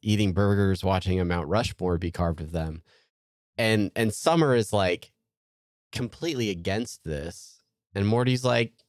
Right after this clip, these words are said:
"Ah, it's fine. This is, this is good." Ultimately, you know, we see what plays out in that. But, uh, yeah, you can really have those two approaches.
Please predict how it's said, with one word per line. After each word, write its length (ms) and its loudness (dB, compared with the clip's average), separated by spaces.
"Ah, 240 0
it's 160 -4
fine. 520 2
This 180 -4
is, 160 -8
this 200 -8
is 120 -20
good." 400 0
Ultimately, 640 2
you 180 2
know, 180 4
we 120 0
see 320 -4
what 160 -2
plays 320 2
out 260 0
in 120 -6
that. 280 -6
But, 260 0
uh, 680 4
yeah, 240 0
you 140 2
can 160 2
really 200 4
have 200 2
those 180 2
two 160 -2
approaches. 760 -6